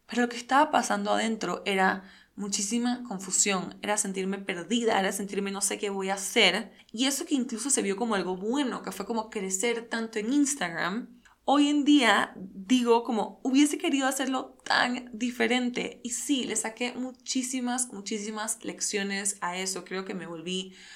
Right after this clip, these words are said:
como muy auténtica y muy como, sí, muy auténtica y muy genuina creando contenido. Pero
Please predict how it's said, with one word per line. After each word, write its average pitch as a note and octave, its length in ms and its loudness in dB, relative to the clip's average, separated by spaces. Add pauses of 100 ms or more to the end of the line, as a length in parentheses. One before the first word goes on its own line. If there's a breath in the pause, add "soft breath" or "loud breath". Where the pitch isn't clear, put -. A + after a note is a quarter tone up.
(180 loud breath)
como G3 240 -2
muy G3 340 -2
auténtica G3+ 1160 -6
y F#3 100 -10
muy F#3+ 560 -6 (340 loud breath)
como, F3+ 720 -4 (460)
sí, B3+ 280 -2
muy A#3+ 180 0
auténtica B3+ 460 -4
y G#3 60 -2
muy F#3+ 140 -2
genuina G3 640 -4
creando F#3 600 -4
contenido. G3+ 960 -2 (1500 loud breath)
Pero A3 640 4